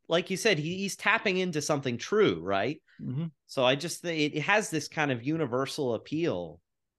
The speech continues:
Speaker 1: that, you know, very few, there, there, there's a few great stories which have that kind of universal appeal. And
Speaker 2: Mm-hmm.
Speaker 1: Tolkien's Legendarium is definitely one of them.
Speaker 2: Yeah, I mean, there's a reason why the great, you know, poets of, of antiquity, uh, you know, your,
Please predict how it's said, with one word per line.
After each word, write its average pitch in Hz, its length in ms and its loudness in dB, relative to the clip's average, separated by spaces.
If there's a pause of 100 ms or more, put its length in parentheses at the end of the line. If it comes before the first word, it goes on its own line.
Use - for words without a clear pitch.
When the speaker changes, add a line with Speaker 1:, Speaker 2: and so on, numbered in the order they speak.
(160)
Speaker 1:
that, 101 340 -2
you 113 120 -6
know, 95 360 -8 (260)
very 151 380 4
few, 151 440 0
there, 139 160 4
there, 135 200 4
there's 139 280 2
a 139 60 -2
few 220 180 -4
great 156 340 4
stories 123 540 2
which 101 160 -6
have 117 220 0
that 107 160 -2
kind 107 200 -4
of 98 120 -8
universal 98 640 -8
appeal. 92 440 -8
And 139 100 -2
Speaker 2:
Mm-hmm. 175 160 0 (640)
Speaker 1:
Tolkien's 143 420 2
Legendarium 113 600 0
is 92 120 -12
definitely 101 340 -4
one 95 180 -8
of 90 80 -10
them. 87 220 -16 (640)
Speaker 2:
Yeah, 156 220 -2
I 127 140 0
mean, 147 200 2
there's 175 180 4
a 180 60 6
reason 165 360 4
why 123 420 2 (140)
the 143 100 -2
great, 127 400 4 (280)
you 127 120 -2
know, 107 60 -2 (340)
poets 151 360 8
of, 110 240 -2
of 123 100 0
antiquity, 120 540 4
uh, 107 220 2
you 123 100 2
know, 98 140 0
your, 101 400 0